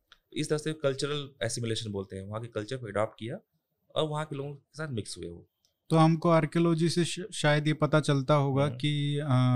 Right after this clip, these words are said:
Speaker 2: जब ये लोग आए होंगे इस समय,
Speaker 1: हम्म।
Speaker 2: तो कोई चेंज नहीं दिखता है। पहले
Speaker 1: हम्म।
Speaker 2: के आर्कियोलॉजिस्ट, अ, से जो, अ, अवशेष मिले हैं,
Speaker 1: हम्म।
Speaker 2: गंगा प्लेन्स में, जैसे आप
Speaker 1: हम्म।
Speaker 2: कह रहे हैं
Speaker 1: हम्म।
Speaker 2: कि मड, मड हाउसेस
Speaker 1: हम्म।
Speaker 2: पहले भी बनते होंगे, उसके
Speaker 1: हम्म।
Speaker 2: बाद भी वही मिले होंगे।
Speaker 1: बिल्कुल, बिल्कुल।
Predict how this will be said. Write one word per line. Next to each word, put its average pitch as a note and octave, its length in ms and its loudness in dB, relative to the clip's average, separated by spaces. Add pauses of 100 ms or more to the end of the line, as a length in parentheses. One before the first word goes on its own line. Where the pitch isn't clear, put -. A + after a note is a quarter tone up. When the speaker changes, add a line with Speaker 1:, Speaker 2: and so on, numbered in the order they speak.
(160)
Speaker 2:
जब C3+ 200 2
ये D3 80 4
लोग D3 340 2
आए C#3+ 200 6
होंगे B2+ 320 6
इस A#2 160 -2
समय, A#2 180 2
Speaker 1:
हम्म। G2+ 540 -8
Speaker 2:
तो D3+ 160 2
कोई E3 240 4
चेंज D#3+ 460 4
नहीं D3 220 6
दिखता B2+ 380 4
है। G#2 280 -2 (140)
पहले C3 280 6
Speaker 1:
हम्म। D#3 100 4
Speaker 2:
के D#3+ 100 4
आर्कियोलॉजिस्ट, D3 800 4
अ, - 40 -20 (520)
से C3 180 2
जो, C3+ 140 4
अ, - 300 -12
अवशेष D3 580 2
मिले C3+ 200 6
हैं, C3 360 4
Speaker 1:
हम्म। G#2 320 -4
Speaker 2:
गंगा C#3 280 6
प्लेन्स C#3 340 2
में, C#3 100 2
जैसे C3 200 2
आप C3 100 6
Speaker 1:
हम्म। G2+ 100 -6
Speaker 2:
कह B2+ 120 6
रहे B2 140 6
हैं A#2+ 160 4
Speaker 1:
हम्म। G#2 380 -4 (360)
Speaker 2:
कि C3+ 100 2
मड, C3+ 280 4 (120)
मड C3+ 180 6
हाउसेस C3+ 340 4
Speaker 1:
हम्म। G#2+ 100 -4
Speaker 2:
पहले C3 240 6
भी C#3+ 100 4
बनते C3+ 320 2
होंगे, C3+ 180 4
उसके C3 180 2
Speaker 1:
हम्म। C3 80 4
Speaker 2:
बाद C3 160 8
भी C3+ 120 2
वही B2+ 200 6
मिले A#2+ 200 6
होंगे। G#2+ 240 2
Speaker 1:
बिल्कुल, G2 180 -6
बिल्कुल। - 260 -14